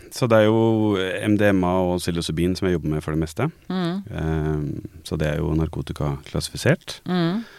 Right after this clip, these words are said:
Speaker 1: Ehm, så er det jo sånn at det er ikke veldig ulovlig å ta det selv.
Speaker 2: Det er ikke veldig ulovlig å ta det selv?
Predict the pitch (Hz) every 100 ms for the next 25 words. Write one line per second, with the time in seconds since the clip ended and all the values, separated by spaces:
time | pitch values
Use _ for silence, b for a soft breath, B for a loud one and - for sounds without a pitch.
0 | B B B B _ - 87 90 87 87
1 | 85 82 78 B B B - 95 80 98
2 | 95 78 85 85 85 82 80 - 95 87
3 | 113 98 92 113 85 71 76 76 78 71
4 | 80 82 - 85 - - 76 76 82 120
5 | 240 240 - _ _ _ 160 165 - 175
6 | 170 156 151 160 139 147 147 139 139 190
7 | 277